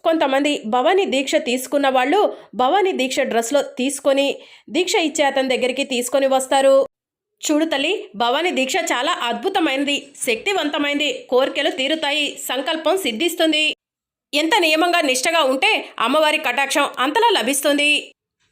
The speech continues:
దీక్ష తీసుకునే ముందు ముఖ్యమైన విషయాలను బోధిస్తాను, శ్రద్ధగా విను" అని అక్షయ్కు దీక్ష ఇచ్చే అతను చెప్తూ ఉంటే, "సరే అండి" అని చెప్పి అక్షయ్ చెప్తూ ఉంటుంది. "రోజు ఉదయమే లేచి చన్నీళ్ళ స్నానం చేయాలి,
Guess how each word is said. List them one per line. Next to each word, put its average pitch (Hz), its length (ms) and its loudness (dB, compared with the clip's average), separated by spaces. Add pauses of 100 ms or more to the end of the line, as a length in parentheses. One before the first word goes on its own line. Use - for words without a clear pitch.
(120)
దీక్ష 392 280 0 (120)
తీసుకునే 330 380 -2
ముందు 302 380 2 (140)
ముఖ్యమైన 392 420 0
విషయాలను 302 420 -2
బోధిస్తాను, 285 640 0 (180)
శ్రద్ధగా 262 400 -2
విను" 285 400 0
అని 320 320 -2 (840)
అక్షయ్కు 440 400 2
దీక్ష 294 320 0
ఇచ్చే 311 340 0
అతను 285 380 2 (160)
చెప్తూ 285 220 0
ఉంటే, 311 480 -2
"సరే 285 240 0
అండి" 302 260 0
అని 320 240 -2
చెప్పి 311 220 0
అక్షయ్ 440 460 0
చెప్తూ 302 240 0
ఉంటుంది. 294 540 2 (160)
"రోజు 285 280 2
ఉదయమే 302 480 0
లేచి 294 380 0
చన్నీళ్ళ 381 600 0
స్నానం 294 340 0
చేయాలి, 277 640 0